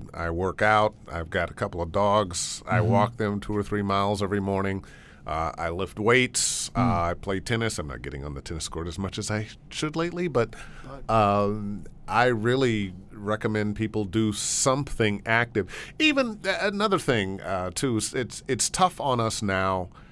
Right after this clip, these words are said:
Speaker 1: in, in voiceover because, uh,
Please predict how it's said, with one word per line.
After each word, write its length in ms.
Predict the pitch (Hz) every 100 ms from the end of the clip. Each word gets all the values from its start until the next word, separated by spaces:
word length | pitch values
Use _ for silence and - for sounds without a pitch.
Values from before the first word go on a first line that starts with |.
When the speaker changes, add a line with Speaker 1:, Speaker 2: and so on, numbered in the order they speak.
| - - -
Speaker 1:
in, 420 | 101 95 90 90 -
in 180 | 95 87
voiceover 540 | 98 101 101 85 85
because, 540 | 92 - 98 92 -
uh, 480 | 101 90 87 87 82